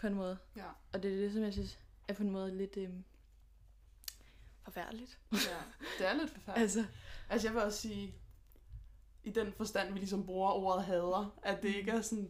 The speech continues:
Speaker 2: det vildeste sådan ord på en måde,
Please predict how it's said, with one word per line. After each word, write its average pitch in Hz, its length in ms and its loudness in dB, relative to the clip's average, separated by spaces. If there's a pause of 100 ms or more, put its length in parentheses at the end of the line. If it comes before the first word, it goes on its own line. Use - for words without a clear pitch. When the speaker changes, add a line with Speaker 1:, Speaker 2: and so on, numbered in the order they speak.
Speaker 2:
det 190 280 0 (300)
vildeste 208 880 -2 (760)
sådan 190 540 -8
ord 220 420 -2
på 214 80 -6
en 202 100 -4
måde, 185 260 -4